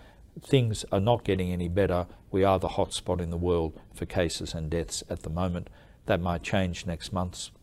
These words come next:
uh, could just be a catch-up in relation to the deaths, but we are nevertheless the hotspot at the moment in the world. We need second generation vaccines. Ideally, vaccines that must stop transmission. That's the g-,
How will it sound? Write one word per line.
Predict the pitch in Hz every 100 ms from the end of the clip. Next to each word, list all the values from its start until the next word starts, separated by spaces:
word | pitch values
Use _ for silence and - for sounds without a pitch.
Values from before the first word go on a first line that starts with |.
| _
uh, | 85 82 -
could | 117 -
just | - -
be | 92
a | 78
catch-up | - 98 - 80 - - - - -
in | -
relation | 87 85 90 - 85
to | 82
the | 78
deaths, | 85 98 - - - - -
but | 92
we | 98
are | 104
nevertheless | 92 87 87 85 85 -
the | 82
hotspot | - 87 - - 87
at | 87
the |
moment | 87 87 80 78
in |
the | 76
world. | 80 78 78 - _ - _ _ _ _ _ _ _ _ - - _ - - - - - - - - -
We | 165
need | 151 127
second | - 104 98
generation | 90 87 85 85 - 82
vaccines. | 78 - - - - - - - _ - - - -
Ideally, | 120 113 139 127
vaccines | 107 104 - 110 107 98
that | - 95
must | 107 110 104
stop | - 95 92
transmission. | - 107 87 80 - - 78 80 90 - 82 95
That's | 104 - -
the | 95
g-, | 87 -